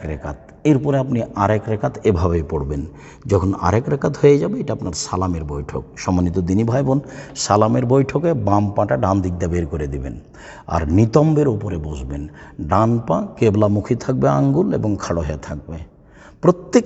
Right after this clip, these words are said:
যেখানে সালাম আছে, সেখানেই নিতম্বের উপরে বসতে হবে, এটাই ঠিক। সেটা এক রেখাতও হতে পারে, দুই রেখাতও হতে পারে, তিন রেখাতও হতে পারে, চার রেখাতও হতে পারে। আপনি নিতম্বের উপরে উঠে বাম হাতের আঙ্গুলগুলি এভাবে জমা করে নেবেন,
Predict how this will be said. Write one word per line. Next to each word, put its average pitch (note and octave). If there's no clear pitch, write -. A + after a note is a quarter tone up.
যেখানে A2
সালাম G2+
আছে, -
সেখানেই C#3+
নিতম্বের G2+
উপরে F#2
বসতে G2+
হবে, F3+
এটাই F#2
ঠিক। -
সেটা F#2
এক D#2+
রেখাতও A2+
হতে C#3
পারে, F3+
দুই G2+
রেখাতও F#2
হতে G#2+
পারে, F3
তিন G#2+
রেখাতও F2+
হতে G#2
পারে, D3
চার G2
রেখাতও D#2
হতে C#2
পারে। E2
আপনি G2+
নিতম্বের B2
উপরে G#2+
উঠে A#2+
বাম G#2
হাতের F#2+
আঙ্গুলগুলি G#2+
এভাবে G2
জমা F#2
করে D2+
নেবেন, C#2